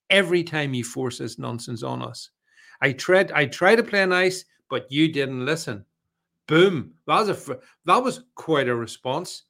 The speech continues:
And, um, that, that, that, that got quite a response as well. Um, that, uh, got ten, <laughs> that got ten million views. Uh,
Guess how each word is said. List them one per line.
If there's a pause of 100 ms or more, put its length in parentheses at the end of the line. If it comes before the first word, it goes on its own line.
(460)
And, (340)
um,
that,
that, (460)
that,
that
got
quite
a
response
as
well. (320)
Um, (360)
that, (220)
uh, (100)
got
ten, (280)
<laughs>
that
got
ten
million
views. (640)
Uh,